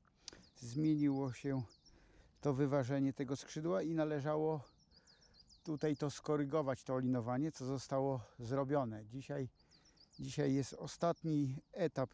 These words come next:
przeglądu, a więc, y, oblot. Ma to pokazać, jak skrzydło zachowuje się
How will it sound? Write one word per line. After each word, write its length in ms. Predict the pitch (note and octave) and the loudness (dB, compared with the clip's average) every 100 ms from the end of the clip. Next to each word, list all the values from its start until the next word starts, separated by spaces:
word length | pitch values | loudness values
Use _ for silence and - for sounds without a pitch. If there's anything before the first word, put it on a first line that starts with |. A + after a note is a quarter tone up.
| _ | _
przeglądu, 800 | - C#3 B2 C3 A#2+ A#2 C#3+ F#3 - _ _ - _ - | -6 -4 0 2 2 0 0 0 -4 _ _ -20 _ -8
a 140 | C3+ | -2
więc, 400 | C3 D3 - - | 0 0 -2 -8
y, 320 | E3+ D#3 D3+ B2 - - | -4 -2 -2 -4 -10 -2
oblot. 560 | F#3+ D#3 A#2+ A2 - - - - - - - - - - - - - - - - | 0 0 -2 -4 -8 -20 -20 -20 -20 -20 -20 -20 -20 -20 -20 -20 -20 -20 -20 -6
Ma 180 | D3 C#3 | -2 0
to 260 | - C3+ A2+ - - - | 0 -2 -4 -14 -20 -16
pokazać, 500 | - C3+ D3 C#3 C#3 | -12 -4 -2 0 -2
jak 200 | B2+ D3 | -2 -4
skrzydło 400 | - - D3 C#3 | -6 -10 -4 -2
zachowuje 540 | C3 C3+ C3 B2 C#3 C3 | 0 -2 -2 0 0 0
się 200 | - | -2